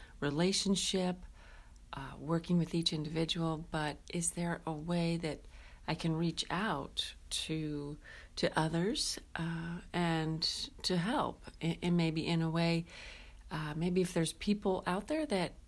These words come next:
can't necessarily afford, um, medical intervention, you know, how can I give my expertise and share that either in video format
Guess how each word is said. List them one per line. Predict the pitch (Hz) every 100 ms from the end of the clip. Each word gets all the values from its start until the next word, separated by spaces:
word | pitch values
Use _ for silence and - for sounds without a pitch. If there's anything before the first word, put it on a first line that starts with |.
| -
can't | - -
necessarily | 175 170 185 - 175 170 170 165 -
afford, | 147 - - 185 185 190 185 180 170 - - - - - - -
um, | 151 143 139 151 -
medical | 170 170 185
intervention, | 180 185 170 165 202 - 143 - 147 -
you | - 165
know, | 151
how | 156 190 202
can | 208 190
I | - 180
give | 170 180 170
my | 160 147
expertise | 165 - - - - 165 147 147 - - - - - - - -
and | - 160 151 143
share | - - - 202 208 190
that | 160 147 139
either | - 170 151
in | 147 151 147
video | 185 208 202 196
format | - - 190 185 185 180 185 185